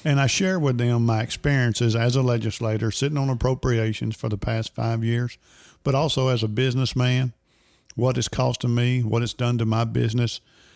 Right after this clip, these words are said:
And then I use that all as an example. And I've had a very good response. I've had a lot of legislators share with me their concerns.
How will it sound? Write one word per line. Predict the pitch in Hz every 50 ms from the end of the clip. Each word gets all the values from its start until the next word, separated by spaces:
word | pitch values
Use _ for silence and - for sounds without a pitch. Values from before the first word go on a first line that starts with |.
| _ _ _ -
And | 135 123 127
then | 135 131
I | 131
use | 127 123 131 135 131 120
that | 120 123 120 120 131
all | - 123 117 120 123 123
as | 120 107
an | 113 117
example. | 110 110 110 113 101 107 107 107 - - 104 98 - - - - _ _ _ _ _ _ _ _ _ _ _ -
And | - 123 120 120
I've | 139 151
had | 120 127 139 143 131
a | 127 117 110
very | 104 101 117 117 123 123
good | 120 110 120 120 120 110
response. | 110 107 - - - 101 98 95 98 - - - - _ _ - - - - _ _ -
I've | 120 117
had | 107 113 117 117 107
a | 104
lot | 101 104 113 123 127
of | 123 120
legislators | 123 123 123 120 117 107 - 120 117 120 113 113 104
share | - - 120 120 120 120
with | 113 117 107
me | 113 117 117 120 120
their | 107 104 117 127
concerns. | - - 151 143 - 127 117 117 117 113 135 147 - -